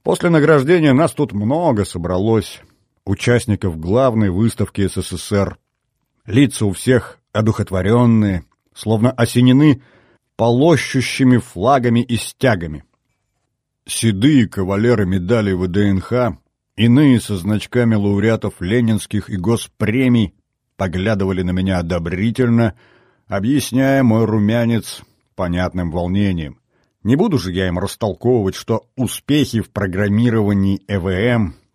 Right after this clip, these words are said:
присвоены мной, что истинные создатели программ и утилит, которые я выдал за свои, еще даже не приступали к работе.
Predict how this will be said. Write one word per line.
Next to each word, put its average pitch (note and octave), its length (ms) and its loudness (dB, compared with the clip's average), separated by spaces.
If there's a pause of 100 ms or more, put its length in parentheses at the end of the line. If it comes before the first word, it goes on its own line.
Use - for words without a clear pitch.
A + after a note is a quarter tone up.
(120)
присвоены G2 800 -2
мной, D#2 340 -10 (480)
что - 240 -6
истинные A#2+ 680 4
создатели G#2+ 680 -2
программ A2 720 0
и G#2+ 160 -2
утилит, A#2+ 560 0
которые G#2+ 480 -2
я G#2 140 0
выдал G2+ 320 -2
за F#2 160 -6
свои, A2+ 500 -4 (480)
еще G#2+ 220 -2
даже A#2+ 260 2
не B2+ 160 6
приступали B2+ 800 0
к - 80 -12
работе. G#2 640 -2